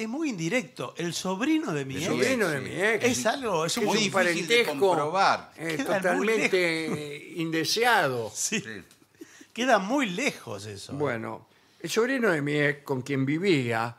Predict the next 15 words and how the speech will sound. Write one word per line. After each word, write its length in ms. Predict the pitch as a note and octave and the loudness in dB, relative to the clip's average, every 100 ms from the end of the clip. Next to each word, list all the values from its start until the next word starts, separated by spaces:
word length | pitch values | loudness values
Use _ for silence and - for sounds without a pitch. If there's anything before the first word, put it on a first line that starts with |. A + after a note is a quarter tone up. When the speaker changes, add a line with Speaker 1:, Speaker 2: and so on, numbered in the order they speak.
| _ _ _ _ | _ _ _ _
Speaker 2:
Bueno. 240 | F#2 G#2+ C3+ | 2 2 4
Speaker 3:
¿Con 60 | |
quien 140 | E3+ E3+ | -2 -2
vivía 340 | G3+ A#3 G#3+ | -2 2 2
quién? 300 | D3+ D3 B2 C3 | 0 -4 -2 4
Speaker 2:
Él, 280 | C3+ E3 | 6 6
Speaker 1:
Bueno, 200 | D#3+ C3 | 4 2
Speaker 2:
con 160 | - A#2 | 2 2
Speaker 1:
ahí, 60 | A2+ C3+ | 6 6
Speaker 2:
la 60 | D#3+ | 6
ex. 80 | C#3+ | 4
Speaker 1:
ahí 160 | F#3 | 4
se 140 | - G3+ | 2 2
va 80 | F#3 | 2
acercando. 800 | E3+ E3 D#3 C#3+ A#2 G#2+ G2+ | 2 -2 -2 -2 -2 -4 -10